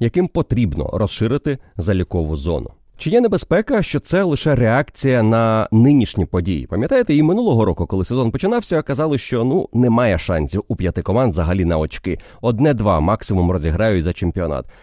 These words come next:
Потім з'ясувалося, що їх можна набрати і під тридцять. Це про Вільямс і про Ар Бі мова. Цього чемпіонату, напевно, ситуація буде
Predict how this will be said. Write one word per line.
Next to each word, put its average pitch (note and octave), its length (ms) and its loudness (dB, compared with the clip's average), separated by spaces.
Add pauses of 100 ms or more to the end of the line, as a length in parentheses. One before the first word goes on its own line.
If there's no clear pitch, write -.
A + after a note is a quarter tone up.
(160)
Потім B3+ 480 0
з'ясувалося, A#2 640 0
що - 160 -2
їх G#2 240 -2
можна G2+ 220 2
набрати F#2+ 480 -2
і G2+ 100 -2
під - 300 -4
тридцять. - 560 -4 (340)
Це A#2+ 180 -2
про D#2+ 320 -2
Вільямс G2+ 480 -2
і A2 80 -4
про - 300 -2
Ар F#2 160 0
Бі D#2+ 180 -4
мова. C#2+ 360 -4 (320)
Цього G#3 200 2
чемпіонату, B2+ 460 2
напевно, G#2+ 360 2
ситуація F#2+ 500 -2
буде E2 540 -2